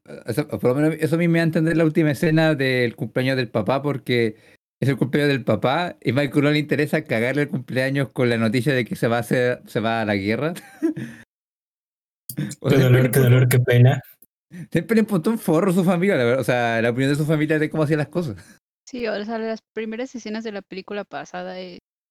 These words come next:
Speaker 3: está en la boda de su hermana y le dice: "Es que yo no soy como ellos". Y se lo dice así como, o sea, su, es que esas expresiones de este vato, qué bien actúa.
Speaker 2: Despectivo.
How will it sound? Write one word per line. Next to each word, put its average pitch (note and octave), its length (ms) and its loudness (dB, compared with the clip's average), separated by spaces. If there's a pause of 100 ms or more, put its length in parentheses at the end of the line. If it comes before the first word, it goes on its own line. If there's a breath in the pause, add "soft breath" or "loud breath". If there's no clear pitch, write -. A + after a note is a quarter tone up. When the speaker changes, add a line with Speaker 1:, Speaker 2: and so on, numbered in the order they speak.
(300)
Speaker 3:
está G3+ 960 -6
en F#3+ 100 -8
la F#3 100 -4
boda G3 260 -8
de G#3 120 -6
su G#3+ 100 -12
hermana A3+ 400 -10 (420)
y G3+ 80 -8
le G#3 100 0
dice: G#3 200 -6
"Es A3 80 -10
que A#3+ 140 -10
yo A#3+ 120 -4
no A#3+ 100 -2
soy B3 140 -6
como A3 300 -6
ellos". G3 420 -10 (640)
Y G#3 360 -8 (500)
se - 140 -4
lo G#3+ 140 0
dice A#3 180 -2
así A#3+ 160 -4
como, G3+ 720 -6 (1080)
o - 100 -6
sea, B3 220 0
su, B3+ 260 -2
es C4+ 100 -8
que - 100 -8
esas F4+ 220 -8
expresiones G#3 600 -8
de C#4 60 -20
este - 180 -12
vato, G#3 240 -8
qué A#3+ 120 -14
bien A3+ 200 2
actúa. B2 480 4
Speaker 2:
Despectivo. A2 220 -2